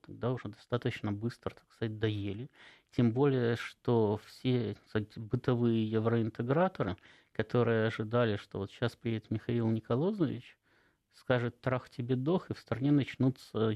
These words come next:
европейские реформы, и всё будет, ну, если не как в Германии, то, по крайней мере,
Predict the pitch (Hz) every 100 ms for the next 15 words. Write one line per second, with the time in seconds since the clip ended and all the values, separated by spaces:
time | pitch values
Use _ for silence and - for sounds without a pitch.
0 | - 120 120 - 120 - - 117 113 -
1 | 156 151 107 101 - - 127 120 110 98
2 | _ 127 147 117 - 113 107 107 107 107
3 | 110 123 156 165 117 - - - 135 143
4 | 113 120 127